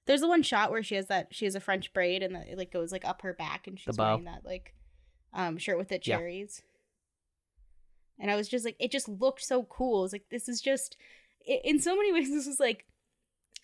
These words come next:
Speaker 1: the antithesis of Ma
Speaker 2: <laughs>
Speaker 1: Rainey's. 'Cause this, like, takes, <laughs> like,
Speaker 2: S-,
Speaker 1: it's so
Speaker 2: yeah.
Speaker 1: cinematic.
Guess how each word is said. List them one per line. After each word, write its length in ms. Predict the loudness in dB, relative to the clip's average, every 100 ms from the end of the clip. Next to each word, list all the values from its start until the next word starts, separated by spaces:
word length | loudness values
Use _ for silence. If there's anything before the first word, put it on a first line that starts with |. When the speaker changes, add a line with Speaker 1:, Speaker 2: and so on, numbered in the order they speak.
| -6
Speaker 1:
the 180 | 0 2
antithesis 640 | 2 0 -4 -4 -2 -2
of 140 | -2 0
Ma 200 | 4 6
Speaker 2:
<laughs> 20 |
Speaker 1:
Rainey's. 520 | 6 4 4 2 0 -2 0 0 -2 -4 -20 -20 -20 -20 -20 _
'Cause 200 | 2 4
this, 200 | 4 2
like, 320 | 4 2 0 -16 _ _ -10
takes, 560 | 4 6 6 2 0 0 -8 -18 -20 -20 -20 _
<laughs> 560 | _ _ -16 -16 -4
like, 380 | 6 6 6 -2 _ _ _ _
Speaker 2:
S-, 300 | -4 0 2 2
Speaker 1:
it's 260 | 2 0 2
so 320 | 2 2 4
Speaker 2:
yeah. 120 | 4
Speaker 1:
cinematic. 540 | 2 0 -4 -8 -10